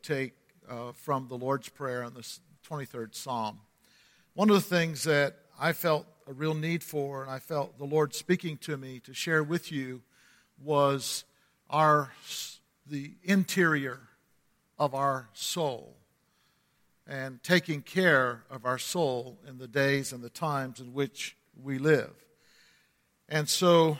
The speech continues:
uh, I want to share with you today, I believe, some insight from God's Word that will help and encourage you and provide a way for us to have our soul restored rather than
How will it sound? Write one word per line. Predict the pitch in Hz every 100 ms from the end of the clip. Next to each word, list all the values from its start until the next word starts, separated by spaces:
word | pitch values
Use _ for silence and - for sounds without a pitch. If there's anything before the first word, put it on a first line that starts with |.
| -
uh, | 135 143 -
I |
want | 165 175
to |
share | 160 - 180 175 170
with | 151 175 -
you | 180
today, | - 147 156 147 151 151
I | 135
believe, | 135 147 147 143
some | 127 131
insight | 156 147 147 135 110
from | 127
God's | 120 135 131 117
Word | 135 156 139
that | 135 139
will | 131 120
help | 139 170 220 _ -
and | 135
encourage | 123 - 175 165 143 127
you | 123 123 _ _ _ _ _ _ -
and | 147 147
provide | - 156 190 185
a |
way | 160 175 190
for | 180 156 127
us | 123 139 - - - _ _ _ _ -
to | 151 139 131 131 _ _ _ -
have | 175 156
our | 160 147
soul | - 170 160 143
restored | 135 - - 185 139 120 - _ _ _ _ _ _ _
rather | 131 160 160 151
than | 139 139 135 131